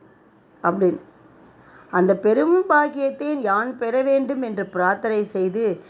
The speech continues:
தெய்வத்தமிழ் பாட்டால் கேட்கிறார் அபிராமி பட்டர். நம்ம எல்லாருமே பாடணும், அதை கேட்கணுன்றதுக்காக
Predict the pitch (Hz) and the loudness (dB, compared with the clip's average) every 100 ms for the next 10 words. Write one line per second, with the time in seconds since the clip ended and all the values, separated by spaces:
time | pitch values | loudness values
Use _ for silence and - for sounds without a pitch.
0 | - - 175 277 330 349 349 247 247 240 | -20 -4 2 4 4 0 -2 -2 0 -2
1 | - 196 202 220 214 226 247 - 196 185 | -2 -2 0 0 2 2 0 -2 -6 -4
2 | 196 185 185 190 220 214 160 180 180 180 | -2 0 2 2 0 -2 0 0 0 0
3 | 190 185 156 - 170 - - - _ 156 | -2 -4 -10 -8 -10 -12 -20 -20 _ -6
4 | 170 170 170 180 226 254 269 302 294 277 | -2 0 2 2 0 0 2 2 2 0
5 | 277 302 220 - _ _ _ _ _ _ | 0 -2 -2 -10 _ _ _ _ _ _
6 | _ _ _ _ _ - - - - - | _ _ _ _ _ -20 -20 -20 -20 -20
7 | - - 180 208 240 226 214 208 151 - | -16 0 4 4 4 0 0 -2 -4 -12
8 | - 170 180 - 220 247 - 226 233 202 | -10 -4 -4 -2 -2 0 -2 -2 0 -2
9 | 175 180 180 - 196 202 175 208 | -2 -2 -2 -2 -2 0 0 0